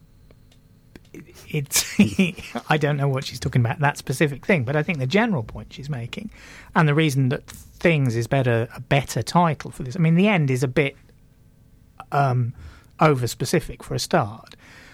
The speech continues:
but Things is, um, the place that she, uh, is suggesting that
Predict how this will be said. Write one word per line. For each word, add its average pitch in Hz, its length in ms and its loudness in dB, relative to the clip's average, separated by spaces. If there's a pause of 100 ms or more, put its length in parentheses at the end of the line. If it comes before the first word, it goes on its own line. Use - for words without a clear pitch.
(160)
but 165 300 2 (160)
Things 175 560 2 (100)
is, 147 580 -2 (720)
um, 131 540 4 (640)
the 139 100 2
place 185 640 2
that - 240 -6
she, 147 600 2 (140)
uh, 135 540 4 (1500)
is 143 340 0 (220)
suggesting 131 920 0
that 131 260 -4